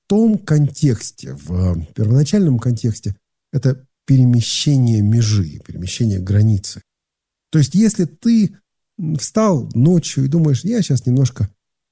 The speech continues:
а, землицы у соседа оторву. Да, переставлю эту границу», то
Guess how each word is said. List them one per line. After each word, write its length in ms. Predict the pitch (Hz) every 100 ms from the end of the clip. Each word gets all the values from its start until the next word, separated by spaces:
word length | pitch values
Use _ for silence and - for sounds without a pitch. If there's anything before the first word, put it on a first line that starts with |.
| _
а, 120 | - 87
землицы 760 | 98 135 143 117 - - 80 _ _ _ -
у 140 | 90
соседа 680 | - 110 - 101 82 76 80 _ _ -
оторву. 500 | 90 87 101 85 78 - _
Да, 180 | 170 214
переставлю 580 | 208 151 143 - 143 120
эту 140 | 107
границу», 500 | 110 110 95 80 98 - _ _ _ _ _ _ _ -
то 560 | 160 151 147 139 139